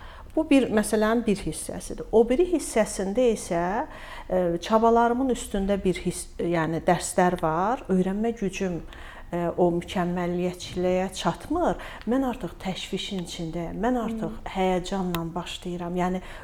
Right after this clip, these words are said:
Speaker 1: öyrənmədən çox o qiyməti göstərmə, yəni öyrənmədən zövq almıram, amma qiymət önəmlidir.
Speaker 2: Hı hı.
Speaker 1: Çünki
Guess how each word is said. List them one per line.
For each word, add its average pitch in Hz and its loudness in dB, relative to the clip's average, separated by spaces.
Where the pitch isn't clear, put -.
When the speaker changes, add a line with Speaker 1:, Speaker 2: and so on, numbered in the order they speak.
Speaker 1:
öyrənmədən 240 4
çox 233 2
o 233 2
qiyməti 208 -2
göstərmə, 190 0
yəni 175 0
öyrənmədən 214 2
zövq 214 -4
almıram, 208 0
amma 214 0
qiymət 202 -2
önəmlidir. 165 0
Speaker 2:
Hı 247 4
hı. 233 4
Speaker 1:
Çünki 226 4